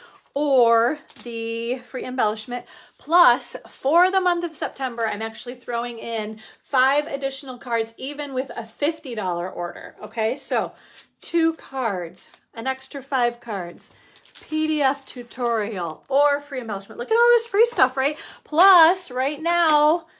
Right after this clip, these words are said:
if you ordered online through me, your name is in the drawing. Hello, Miss Diane, to win the Inspiring Snapdragons stamp set.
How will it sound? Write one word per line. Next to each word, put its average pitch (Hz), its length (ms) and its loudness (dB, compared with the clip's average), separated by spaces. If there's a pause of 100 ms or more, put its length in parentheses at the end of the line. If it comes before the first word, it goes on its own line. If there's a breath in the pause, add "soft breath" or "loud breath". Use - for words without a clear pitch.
(160 soft breath)
if 269 80 -12
you 254 100 0
ordered 269 260 0
online 240 300 -4
through 233 160 -8
me, 226 140 -8
your 220 100 -4
name 226 300 -4
is 247 160 -10
in 247 80 -10
the 247 100 -8
drawing. 220 380 -6
Hello, 254 280 -2
Miss 320 200 -4
Diane, 247 800 -2
to 262 220 -8
win 233 200 -4
the 226 120 -8
Inspiring 226 720 -6
Snapdragons 220 960 -10
stamp 277 320 -10
set. - 320 -10